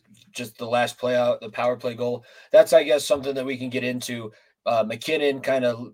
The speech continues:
loses it, gets the cross-checking penalty at the end. I think it was honestly, it, it was more of a good thing because you don't have the guy, like,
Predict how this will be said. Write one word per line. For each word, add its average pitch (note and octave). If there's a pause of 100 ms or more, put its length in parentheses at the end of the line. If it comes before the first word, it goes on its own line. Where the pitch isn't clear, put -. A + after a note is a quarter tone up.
loses B2+
it, C3
gets C3
the -
cross-checking B2
penalty B2+
at A#2
the A#2+
end. A#2+ (300)
I -
think F#3
it D#3
was D3
honestly, C#3+
it, B2+
it C#3
was C#3+
more D#3
of C#3+
a C3+
good C#3+
thing D#3+
because B2+ (460)
you B2
don't C#3+ (100)
have C3+
the C3+
guy, B2+
like, A2+